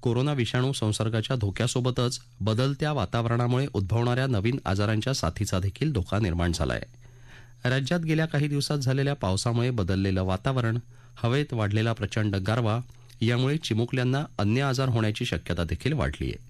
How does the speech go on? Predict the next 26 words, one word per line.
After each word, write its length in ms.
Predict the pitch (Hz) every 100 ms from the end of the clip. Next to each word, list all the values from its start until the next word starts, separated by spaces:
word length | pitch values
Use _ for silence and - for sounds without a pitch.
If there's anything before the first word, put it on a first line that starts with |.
| - -
सध्या 380 | - 139 123 147
कोरोनाबाबत 720 | 165 123 113 127 123 123 139 -
संवेदनशील 720 | - 110 107 123 131 127 139
भागातल्या 400 | 117 110 107 117
शाळा 240 | 113 98 104
सुरू 220 | - 107
करायला 400 | 117 117 117 123
सरकारनं 520 | - - - 104 123
परवानगी 480 | - 85 90 92 120
दिलेली 380 | 98 82 85 135
नाही. 320 | 87 - - - - -
त्यात 120 | 143 160
कोरोनाची 420 | - 147 151 139 151
दुसरी 380 | 117 - 135
लाट 120 | 131 139 -
अजूनही 400 | 98 117 110 147 -
ओसरलेली 480 | 85 85 85 80
नाही 240 | 78 64 - - - -
आणि 180 | 110 120
आता 220 | 113 135
बदलत्या 460 | 143 104 110 110 120
हवामानामुळे 640 | 107 98 113 120 127 131
मुलांना 440 | 139 107 101 113 123
सर्दी, 380 | - 98 92 123
खोकल्यासह 540 | - 107 117 113 120 135 -
इतर 260 | - 127